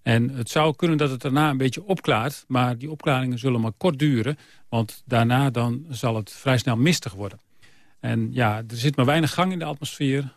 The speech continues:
Wind is morgen ook heel erg zwak. Dus dat, eh, ja, betekent dat het gewoon rustig weer is en met veel bewolking.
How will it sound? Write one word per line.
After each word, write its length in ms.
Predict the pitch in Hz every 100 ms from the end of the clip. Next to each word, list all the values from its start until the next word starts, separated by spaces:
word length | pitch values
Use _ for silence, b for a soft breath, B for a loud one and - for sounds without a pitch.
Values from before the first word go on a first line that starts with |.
| -
Wind 260 | 123 147
is 100 | 139
morgen 240 | 123 123 120
ook 120 | 113
heel 160 | 113 135
erg 120 | 113
zwak. 300 | - 110 - - b b b b b
Dus 140 | 117 104
dat, 280 | 110 - 120
eh, 320 | 110 107 104 104
ja, 200 | 107 104
betekent 340 | 113 127 113
dat 140 | 131
het 80 | -
gewoon 160 | - 160
rustig 280 | 151 - 110
weer 240 | 117 151
is 160 | 143 -
en 220 | 120 113
met 160 | 117 -
veel 140 | 123
bewolking. 440 | 101 95 120 123